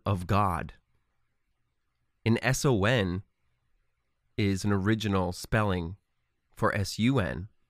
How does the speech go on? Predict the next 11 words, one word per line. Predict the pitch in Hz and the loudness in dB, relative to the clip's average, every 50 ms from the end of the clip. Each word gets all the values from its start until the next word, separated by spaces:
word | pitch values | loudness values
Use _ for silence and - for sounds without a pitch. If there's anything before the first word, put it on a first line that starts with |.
| _ _ _ - | _ _ _ -16
if | - - | -8 -4
you | 107 | -4
look | 98 98 - | -2 -2 -4
at | 92 82 | -4 -6
the | 90 - | -4 -2
etymology. | 92 95 92 90 98 98 101 104 90 - - - - - _ _ _ _ _ _ _ _ _ _ - | -2 0 0 0 2 2 0 0 -2 -6 -10 -10 -12 -14 _ _ _ _ _ _ _ _ _ _ -6
And | 90 92 | -4 -4
I've | 90 78 | -4 -4
discussed | 90 - - - 90 - - | -6 -6 -4 -4 -4 -4 -4
that | 82 80 - | -6 -6 -6
before. | - 82 - - - 92 107 117 | -8 -10 -8 -4 -4 -2 -4 -4